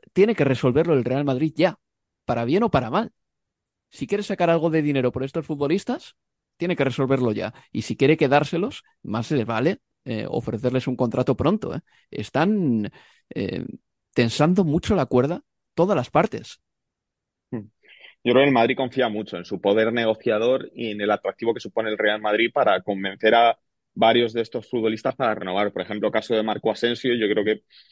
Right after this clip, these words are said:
Speaker 2: al final el Madrid no va a encontrar un jugador número doce como, como, como el mallorquín. Me preocupa más un caso, por ejemplo, como el de Dani Ceballos, porque creo que no está a lo mejor jugando lo suficiente como para que se termine quedando, como para que le salga, mm,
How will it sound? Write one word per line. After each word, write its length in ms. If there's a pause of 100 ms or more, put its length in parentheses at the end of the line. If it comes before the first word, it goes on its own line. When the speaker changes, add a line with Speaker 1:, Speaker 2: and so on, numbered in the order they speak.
(300)
Speaker 2:
al 120
final 200
el 60
Madrid 260
no 80
va 60
a 40
encontrar 340
un 60
jugador 380
número 320
doce 260
como, 480
como, 460
como 220
el 60
mallorquín. 600 (420)
Me 240
preocupa 400
más 260
un 80
caso, 220
por 100
ejemplo, 240
como 140
el 80
de 220
Dani 200
Ceballos, 420
porque 220
creo 120
que 100
no 60
está 260
a 20
lo 100
mejor 200
jugando 520 (360)
lo 280
suficiente 960
como 220
para 220
que 560
se 280
termine 540
quedando, 440
como 200
para 180
que 80
le 80
salga, 640
mm, 340